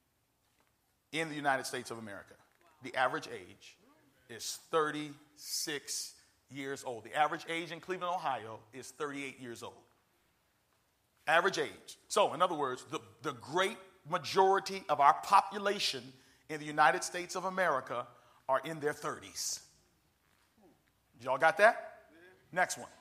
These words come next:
Go to the next one. I just want to teach you a little something. The average age of our church is sixty years old.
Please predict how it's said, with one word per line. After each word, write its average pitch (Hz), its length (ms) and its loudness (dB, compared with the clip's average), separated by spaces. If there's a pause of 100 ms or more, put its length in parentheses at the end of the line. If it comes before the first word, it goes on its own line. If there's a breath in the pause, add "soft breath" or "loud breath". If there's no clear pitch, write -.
(160)
Go 139 80 -6
to 160 80 0
the 185 120 -4
next 196 240 2
one. - 120 -18
I - 760 -20
just 139 140 -8
want 185 160 -4
to - 80 -10
teach 214 140 -12
you - 20 -10
a 151 40 -8
little 139 80 -8
something. - 220 -12 (540 soft breath)
The 160 220 -12
average 208 500 6
age 160 640 -6 (600)
of 151 260 6
our 160 180 8
church - 680 2 (420)
is 147 140 -6
sixty - 380 -4
years 110 280 -12
old. 92 120 -14